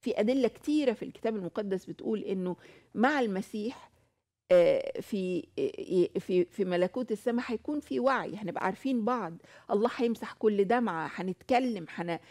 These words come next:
ه-، هنتشارك، ولكن المركز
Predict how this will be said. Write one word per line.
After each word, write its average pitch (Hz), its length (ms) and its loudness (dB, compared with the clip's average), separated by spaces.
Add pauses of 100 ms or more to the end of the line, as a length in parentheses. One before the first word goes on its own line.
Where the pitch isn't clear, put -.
(220)
ه-، 190 300 4
هنتشارك، 214 1120 -2 (380)
ولكن 233 520 -4
المركز 226 920 -4